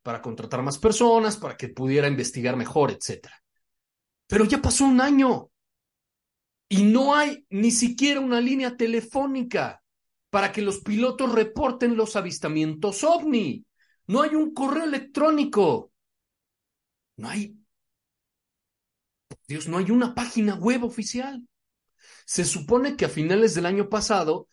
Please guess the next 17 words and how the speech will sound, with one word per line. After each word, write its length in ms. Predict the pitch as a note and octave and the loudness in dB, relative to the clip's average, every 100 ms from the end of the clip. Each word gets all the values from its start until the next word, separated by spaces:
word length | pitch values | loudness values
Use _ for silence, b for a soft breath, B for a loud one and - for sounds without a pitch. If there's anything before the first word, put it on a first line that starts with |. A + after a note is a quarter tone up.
| _ | _
eso 260 | B2+ C#3+ A3 | -4 2 2
dijo 240 | F#3 - | 2 -4
Sue 200 | C3+ C3+ B2 | -6 -4 0
Gao, 320 | C#3+ C3+ C3+ | 0 0 -4
la, 240 | A#2+ A2+ | -8 -8
la, 220 | A2+ A2+ A2 | -8 -8 -8
la 120 | G#2+ | -8
portavoz 480 | A2+ - A#2 C3 B2 | -8 -6 -2 0 0
del 300 | A2+ G#2 G2+ | -2 -4 -8
Pentágono, 600 | - D#3 C#3 C3 - b b b b b _ _ | -4 -2 0 0 -2 b b b b b _ _
que 640 | - D#3+ D#3 D#3 D3+ D3+ D3 | 2 4 6 6 6 2 -2
se 200 | - D#3+ | -2 0
hizo 300 | F3+ - G#3+ | 0 0 -2
como 200 | D3 C#3+ | 0 -4
que 120 | D3 | -2
un 60 | F3+ | -4
anteproyecto 1120 | D3+ - A#2+ B2 G3 B3 A#3+ B3+ A#3+ B3 A#3+ | -4 -6 -6 2 4 4 4 6 6 6 -2